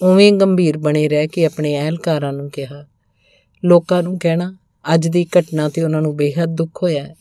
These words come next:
ਮ੍ਰਿਤਕਾਂ ਤੇ ਜ਼ਖਮੀਆਂ ਦੇ ਪਰਿਵਾਰਾਂ ਨੂੰ ਕੁਝ ਰੁਪਏ ਦੇਣ ਦਾ ਐਲਾਨ ਕੀਤਾ ਜਾਏ।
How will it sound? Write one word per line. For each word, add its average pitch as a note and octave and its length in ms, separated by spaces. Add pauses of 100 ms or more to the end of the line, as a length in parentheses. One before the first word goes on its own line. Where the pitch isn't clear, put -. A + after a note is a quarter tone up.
(440)
ਮ੍ਰਿਤਕਾਂ F3+ 600
ਤੇ E3+ 140
ਜ਼ਖਮੀਆਂ E3 520
ਦੇ E3 120
ਪਰਿਵਾਰਾਂ D3+ 500
ਨੂੰ D#3 120
ਕੁਝ F3+ 220
ਰੁਪਏ D#3+ 340
ਦੇਣ D3+ 420
ਦਾ D3 280
ਐਲਾਨ D3 380
ਕੀਤਾ E3 380
ਜਾਏ। E3 280